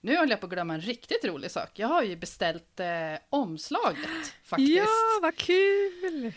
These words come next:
Speaker 1: Ja,
Speaker 2: Det
Speaker 1: jag fick
Speaker 2: ska ju
Speaker 1: ett
Speaker 2: bli
Speaker 1: ryck
Speaker 2: spännande.
Speaker 1: i... Det ska bli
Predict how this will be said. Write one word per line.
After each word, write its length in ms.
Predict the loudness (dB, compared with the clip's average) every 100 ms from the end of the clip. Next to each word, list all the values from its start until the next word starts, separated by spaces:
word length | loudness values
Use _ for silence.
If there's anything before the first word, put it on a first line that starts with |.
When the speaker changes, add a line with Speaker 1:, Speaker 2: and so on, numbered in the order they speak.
| -14 _ _ _ -8 0
Speaker 1:
Ja, 520 | 2 2 0 -2 -2
Speaker 2:
Det 60 | 2
Speaker 1:
jag 100 | 2
fick 80 | 4
Speaker 2:
ska 60 | 0
ju 40 |
Speaker 1:
ett 60 | 2
Speaker 2:
bli 80 |
Speaker 1:
ryck 100 | 0
Speaker 2:
spännande. 300 | 0 -4 -2 -2
Speaker 1:
i... 160 | -2 -4 -14 -20 _ _ _ _ _ _
Det 180 | -4 -4
ska 140 | -2
bli 200 | -6 -8